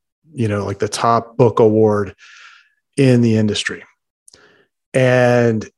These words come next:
he had been trying to market it and use it as a tool to attract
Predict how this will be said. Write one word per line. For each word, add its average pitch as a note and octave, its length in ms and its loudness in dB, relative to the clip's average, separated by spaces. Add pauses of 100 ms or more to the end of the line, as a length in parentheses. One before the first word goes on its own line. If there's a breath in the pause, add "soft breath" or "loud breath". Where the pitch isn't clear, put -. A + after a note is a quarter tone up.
(140)
he C3 260 0
had C#3 120 4
been B2+ 120 0
trying B2 240 0
to A#2+ 60 2
market A2 400 0
it G2 200 -8 (140)
and G#2+ 180 -4
use A2 320 0
it G#2+ 220 2
as G#2+ 320 -4
a G#2+ 140 -2
tool G#2 380 -4
to G#2 340 -4
attract - 520 -6